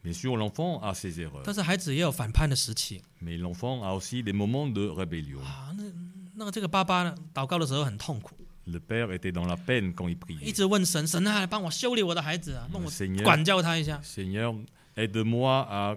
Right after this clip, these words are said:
Speaker 1: corriger mon fils, mon
Speaker 2: 我们，
Speaker 1: enfant.
Speaker 2: 我们当父母都很，都很复杂，心情都很矛盾啊。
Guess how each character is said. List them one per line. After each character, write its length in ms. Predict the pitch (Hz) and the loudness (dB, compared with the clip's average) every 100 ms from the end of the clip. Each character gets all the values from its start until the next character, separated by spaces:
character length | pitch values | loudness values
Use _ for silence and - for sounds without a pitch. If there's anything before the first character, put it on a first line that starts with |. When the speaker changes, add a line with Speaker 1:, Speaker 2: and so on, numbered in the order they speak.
| - | -2
Speaker 1:
corriger 460 | 113 117 104 131 | 0 2 2 2
mon 200 | 127 104 | 2 0
fils, 480 | 98 85 - - - - - - - - - - - - | -4 -8 -10 -10 -12 -18 -20 -20 -20 -20 -20 -20 -20 -12
mon 120 | - 101 | -4 0
Speaker 2:
我 40 | |
们， 100 | 95 | 0
Speaker 1:
enfant. 120 | - 82 | -2 -4
Speaker 2:
我 40 | |
们 100 | 151 | 0
当 160 | 175 175 | 2 2
父 140 | 170 | 2
母 100 | 135 | 2
都 160 | 123 151 | 2 2
很， 300 | 120 110 107 | 2 -2 -2
都 120 | 156 | 0
很 300 | 127 107 98 110 120 - - _ _ 170 - _ - _ - | 0 -4 -8 -12 -16 -16 -20 _ _ -20 -20 _ -20 _ -6
复 160 | 165 | -4
杂， 240 | 139 110 110 | -2 -4 -6
心 180 | - 156 | -4 -2
情 160 | 127 | -2
都 100 | 135 | -2
很 100 | 123 | -2
矛 180 | 107 104 | -4 -6
盾 200 | 117 110 | -4 -4
啊。 220 | 98 113 | -4 -8